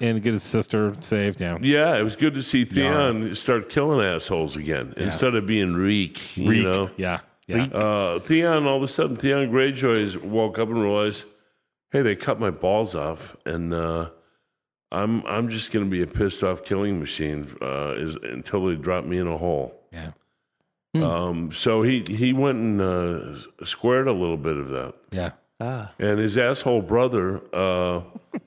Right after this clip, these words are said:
Speaker 2: is now banging Cersei.
Speaker 3: No.
Speaker 2: Yeah.
Speaker 1: Uncle, his uncle.
Speaker 2: Whose uncle?
Speaker 1: Grey,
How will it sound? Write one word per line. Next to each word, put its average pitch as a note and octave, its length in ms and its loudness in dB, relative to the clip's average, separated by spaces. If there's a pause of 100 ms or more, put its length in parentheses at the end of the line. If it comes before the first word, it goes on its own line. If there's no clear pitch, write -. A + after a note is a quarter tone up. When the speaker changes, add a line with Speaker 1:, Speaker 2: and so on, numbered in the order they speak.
(160)
Speaker 2:
is G#2 180 0
now A#2 160 2
banging G2+ 400 -2
Cersei. F#2 760 2 (200)
Speaker 3:
No. G2 640 -2 (240)
Speaker 2:
Yeah. A2 280 2
Speaker 1:
Uncle, A2 300 2
his F#2 160 -4
uncle. E2+ 320 -4 (2500)
Speaker 2:
Whose A#2+ 240 2
uncle? D#2 340 -4 (1600)
Speaker 1:
Grey, A2 380 2